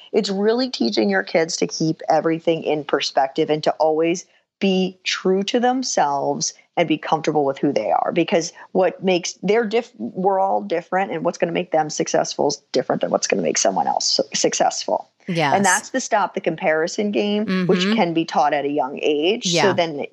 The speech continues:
Speaker 1: you know, it's, you're not as affected by social media.
Speaker 2: Yeah. Well, and even speaking about, um,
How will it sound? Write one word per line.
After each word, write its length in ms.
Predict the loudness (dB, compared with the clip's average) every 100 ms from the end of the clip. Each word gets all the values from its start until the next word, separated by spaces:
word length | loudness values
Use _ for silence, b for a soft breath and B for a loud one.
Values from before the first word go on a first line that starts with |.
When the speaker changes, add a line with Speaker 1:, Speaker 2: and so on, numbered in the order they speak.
| _
Speaker 1:
you 160 | -2 0
know, 140 | 0
it's, 180 | 0 0
you're 140 | 2
not 160 | 2 0
as 120 | -2
affected 520 | -2 -2 -2 -4 -2
by 100 | -2
social 360 | -2 -2 -2 -2
media. 360 | -4 -2 -2 -4 _ -6
Speaker 2:
Yeah. 480 | 0 0 0 -2 -8 b b b b b
Well, 180 | -2 0
and 140 | 0 0
even 200 | 0 -2
speaking 400 | -2 -2 0 0
about, 400 | 0 0 0 -2
um, 480 | -2 0 -2 -6